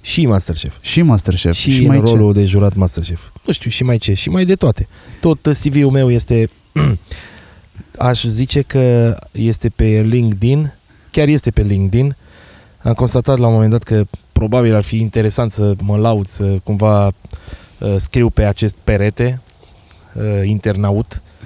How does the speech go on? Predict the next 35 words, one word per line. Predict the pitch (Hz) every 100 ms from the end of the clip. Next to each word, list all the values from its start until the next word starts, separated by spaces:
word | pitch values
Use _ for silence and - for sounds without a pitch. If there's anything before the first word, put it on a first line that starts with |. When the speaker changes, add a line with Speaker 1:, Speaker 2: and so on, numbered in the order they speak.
| - - - - _ -
Speaker 1:
Și, | - - 113 113 113 113 -
da, | - 123 110 101 92 - 190 -
sunt, | - - 214 190 -
uh, | 214 208 214
ce | - -
să | 147
zic, | 113 107 - - 151
am | 170
trecut | 180 226 214
prin | 226 208
o | 196
grămadă | 175 202 190
de | 175
experiențe | 165 - 160 151 127 120
în | 113
viața | 110 120 139
asta | 147 170
și | 156 170 165 156
am | 151
plecat | 156 165
de | 151
la | 143 135 127 123 120 117
a |
fi | 127 147 135 120 113 - - - - - - -
un | - 135
antreprenor | 127 - 131 123 120 131 135 113
de | 117
succes | - 107 - 131 -
în | 113 110 107
nouăzeci | 107 123 110 107
și | -
nouă | 107 110 127
și | 127 -
nu | 117 117 98
glumesc, | 98 98 123 -